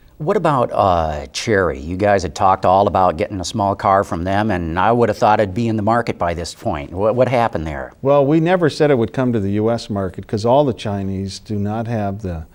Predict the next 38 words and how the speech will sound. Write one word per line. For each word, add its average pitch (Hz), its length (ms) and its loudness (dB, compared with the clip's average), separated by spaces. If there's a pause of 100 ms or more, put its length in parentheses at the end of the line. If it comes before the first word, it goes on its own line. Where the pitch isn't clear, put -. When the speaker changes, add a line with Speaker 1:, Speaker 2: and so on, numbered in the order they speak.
(240)
Speaker 2:
safety 127 420 0
and 104 100 0
emission 101 360 -4
standards 95 460 -6
to 101 100 -6
meet 95 200 -4
U 90 180 -6
S - 280 -10
Speaker 1:
Well, 147 200 -4
that's 147 200 -6
why 147 100 2
they'd 151 200 0
Speaker 2:
standards. - 40 -12
Speaker 1:
go 147 100 4
with 147 200 2
you 190 140 -2
guys 80 300 0
to 110 100 -4
learn 123 220 0
how 131 120 0
Speaker 2:
Yeah. 117 60 2
Speaker 1:
to 107 60 0
do 160 160 -2
that, 82 240 -4
right? 107 200 0
Speaker 2:
But 123 120 -4
before 160 360 0
we 147 160 4
would 127 220 0
provide 123 540 2
the 104 240 0
intellectual 117 500 0
property 117 400 -2
rights 98 260 -2
for 92 140 -10
something 95 340 -6
like 87 220 -6
that, 90 220 -8